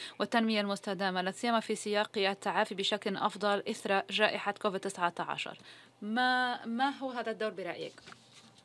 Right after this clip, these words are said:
نعم، شكرا جزيلا. لا شك أن المؤسسات الثقافية مثل المتاحف تلعب دورا أساسيا في تعزيز ثقافة السلام والفرص بالتعلم مدى الحياة، وكذلك صون التراث الثقافي.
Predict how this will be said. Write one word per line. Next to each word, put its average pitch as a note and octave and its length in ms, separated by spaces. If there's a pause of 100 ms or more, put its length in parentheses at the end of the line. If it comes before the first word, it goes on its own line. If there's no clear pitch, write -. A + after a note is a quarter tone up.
(280)
نعم، G#3+ 460
شكرا A3+ 320
جزيلا. G3 600 (440)
لا B3+ 60
شك D#4 220
أن A#3+ 220
المؤسسات G#3 720
الثقافية G3+ 800
مثل G3 300
المتاحف F#3+ 560
تلعب G3 340
دورا F#3 400
أساسيا F#3+ 840 (300)
في - 260
تعزيز G3 920 (920)
ثقافة C4+ 440
السلام G3 720
والفرص G3 1200
بالتعلم G#3 1600
مدى A#3 200
الحياة، F#3+ 720
وكذلك G3 1040
صون G#3+ 540
التراث G3+ 760
الثقافي. G3 680